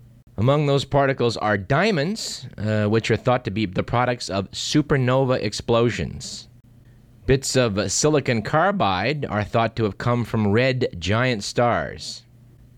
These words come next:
By examining these minerals, we're able to get various carbon ratios and, uh,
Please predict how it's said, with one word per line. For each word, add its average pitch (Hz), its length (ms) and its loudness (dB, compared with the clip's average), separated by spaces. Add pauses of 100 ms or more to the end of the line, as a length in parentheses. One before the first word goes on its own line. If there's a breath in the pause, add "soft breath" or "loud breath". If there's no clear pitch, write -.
(100)
By 107 80 2
examining 123 600 2
these 107 220 2
minerals, 117 400 2
we're 113 80 2
able 107 180 2
to 110 60 2
get 101 220 0
various 113 400 2
carbon 131 500 0
ratios 110 800 2
and, 104 420 2
uh, 101 280 0